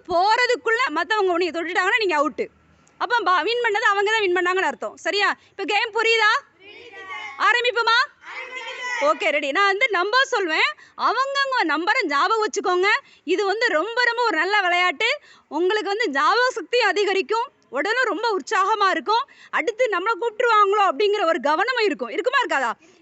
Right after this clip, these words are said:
ரெடி, ஸ்டார்ட் பண்ணுவோமா? ஓகேம்மா, எல்லாம் ரெடியா? ஓகே. நம்பர், நம்பர், நம்பர்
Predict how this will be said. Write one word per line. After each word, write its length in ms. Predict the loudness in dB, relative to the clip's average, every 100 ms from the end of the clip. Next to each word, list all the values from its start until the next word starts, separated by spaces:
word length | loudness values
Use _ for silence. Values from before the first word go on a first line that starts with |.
| -8 -2
ரெடி, 160 | -2 -4 -2
ஸ்டார்ட் 240 | -2 2
பண்ணுவோமா? 360 | 2 2 2 2 0 _ -20 -20 -20 -6 0
ஓகேம்மா, 400 | 0 0 -2 0 2
எல்லாம் 180 | 2 2
ரெடியா? 220 | 2 2 2 -2 _ _ -20 -16 -14 -12 -10 -8 -8 -12 -20 _ _ _ -10
ஓகே. 200 | -6 -4 -6 _ _ _ _ _ _ _ _ _ _ _ _ -8 -4
நம்பர், 420 | -2 0 2 2 2 -2
நம்பர், 380 | 0 0 0 0
நம்பர் 320 | -2 0 -2